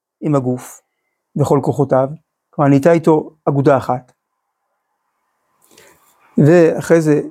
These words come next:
יותר מזה, נצ-, נצטרפה עם דאגותיו וטרדותיו.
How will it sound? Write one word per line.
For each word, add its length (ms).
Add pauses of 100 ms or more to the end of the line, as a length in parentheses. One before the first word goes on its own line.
יותר 260
מזה, 220 (1300)
נצ-, 400
נצטרפה 580 (760)
עם 140
דאגותיו 520 (680)
וטרדותיו. 600